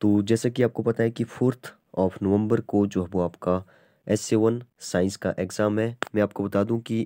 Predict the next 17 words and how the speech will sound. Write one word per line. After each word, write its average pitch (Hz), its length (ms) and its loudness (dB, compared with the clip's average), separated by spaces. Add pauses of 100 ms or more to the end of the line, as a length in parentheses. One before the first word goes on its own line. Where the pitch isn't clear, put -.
आपको 101 340 -2
जो 98 280 0
एग्जाम 107 400 -2
आएगा 110 380 -2 (340)
वो 107 180 4
आएगा 98 220 0
टोटल 95 360 -4
फिफ्टी 95 380 -6
मार्क्स 78 280 -6
का। - 200 -20 (420)
जो 95 100 -2
आपका - 300 -4
एस 104 220 -2
ए 110 40 -2
वन 110 180 0
एग्जाम 98 320 -4
होगा 98 320 -6